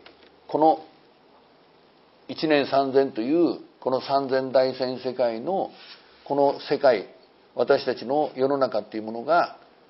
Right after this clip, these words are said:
その出来上がってるんだと。だから、物は物、心は心、別々のもんじゃなくて、一緒の世界なんだっていうことを、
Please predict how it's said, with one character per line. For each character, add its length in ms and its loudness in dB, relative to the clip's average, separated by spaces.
そ 80 -6
の 100 -6
出 140 -2
来 100 0
上 80 6
が 100 2
っ 100 -6
て 60 -6
る 100 -8
ん 60 -20
だ 100 -20
と。 120 -20
だ 100 -2
か 120 0
ら、 400 2
物 240 4
は 120 6
物、 340 0
心 300 2
は 120 2
心、 360 0
別 220 -2
々 220 -2
の 80 0
も 140 0
ん 40 -4
じ 60 0
ゃ 40 0
な 100 -2
く 100 -20
て、 200 -12
一 100 -10
緒 60 4
の 100 2
世 160 -2
界 220 2
な 100 2
ん 80 -4
だ 120 2
っ 80 -8
て 100 -10
い 60 -6
う 80 -8
こ 120 -10
と 140 -8
を、 420 -6